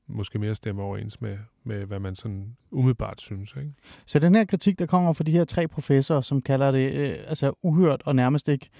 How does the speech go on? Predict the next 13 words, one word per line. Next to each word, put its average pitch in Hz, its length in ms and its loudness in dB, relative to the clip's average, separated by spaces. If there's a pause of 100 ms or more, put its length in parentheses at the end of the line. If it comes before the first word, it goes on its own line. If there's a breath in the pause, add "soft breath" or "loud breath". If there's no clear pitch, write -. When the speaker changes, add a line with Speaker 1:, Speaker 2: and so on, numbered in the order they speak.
(340 soft breath)
Speaker 2:
øh, 127 360 4
retsstats-, - 680 -2
øh, 120 600 2
hvad 135 120 -4
hedder 127 140 2
det, 120 260 0
øh, 123 240 -2
ja, 123 180 2
altså 127 160 0
venligt, 135 480 2
øh, 131 300 4 (420 loud breath)
er 160 80 0
det, 175 500 4